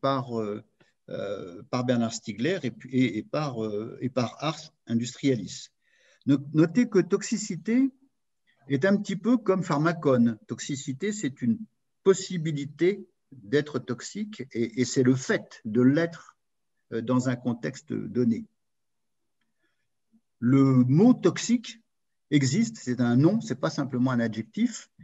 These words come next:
mais ce qui est utilisé par Bernard Stiegler, c'est ce mot de toxicité qui a un peu chez lui le rôle que, euh, que désastre a, par exemple, pour, euh,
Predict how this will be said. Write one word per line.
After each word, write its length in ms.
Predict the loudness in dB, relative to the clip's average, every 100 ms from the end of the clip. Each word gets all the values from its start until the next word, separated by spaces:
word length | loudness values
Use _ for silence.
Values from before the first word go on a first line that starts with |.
| -20 -20 _
mais 120 | 2 2
ce 80 |
qui 100 | 2
est 140 | -2 -2
utilisé 640 | -6 -4 -2 0 2 2
par 220 | -2 -6
Bernard 320 | -2 -2 -2 -6
Stiegler, 500 | -8 -2 0 -2 -4 -10 _ _ _ _ -10
c'est 180 | -2 -2
ce 160 | 0
mot 280 | 0 0 -2
de 340 | 0 -2 -2 -6 -8
toxicité 760 | -8 -8 -8 -8 -4 -2 -2
qui 120 | -2
a 80 | 0
un 60 | 0
peu 180 | 0
chez 180 | -2 -2
lui 240 | -2 -2 0
le 120 | 0
rôle 380 | 0 0 -2 0
que, 120 | 0
euh, 520 | 2 0 -2 -4 -8 -14 _ _ _ _ _ _ 2
que 80 |
désastre 880 | 6 8 8 8 2 0 -6 -8 -8 -4
a, 180 | -4
par 240 | -2 0 2
exemple, 440 | 2 2 0 -2 -6
pour, 260 | -4 -2
euh, 260 | -2 -2